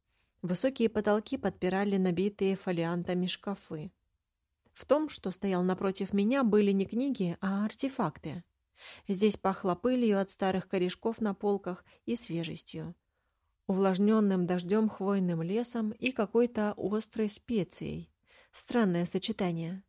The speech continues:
Впрочем, как только Элоис сел рядом, я поняла. Это его запах. Мысли смешались, когда я попала под прицел серых глаз.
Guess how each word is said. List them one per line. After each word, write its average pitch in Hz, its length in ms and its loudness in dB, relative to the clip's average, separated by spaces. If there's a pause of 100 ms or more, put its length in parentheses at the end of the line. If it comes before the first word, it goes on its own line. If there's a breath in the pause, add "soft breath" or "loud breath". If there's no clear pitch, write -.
(400)
Впрочем, 262 560 0
как 262 220 -4
только 240 440 4
Элоис 208 360 4
сел 185 360 0
рядом, 202 460 -2
я 214 180 -2
поняла. 170 500 -2 (540 soft breath)
Это 226 180 0
его 220 240 2
запах. 165 540 -4 (440)
Мысли 208 380 2
смешались, 180 800 -2 (300 soft breath)
когда 208 280 4
я 220 80 4
попала 208 460 0
под - 220 -2
прицел 208 380 0
серых 180 420 -2
глаз. 165 420 -6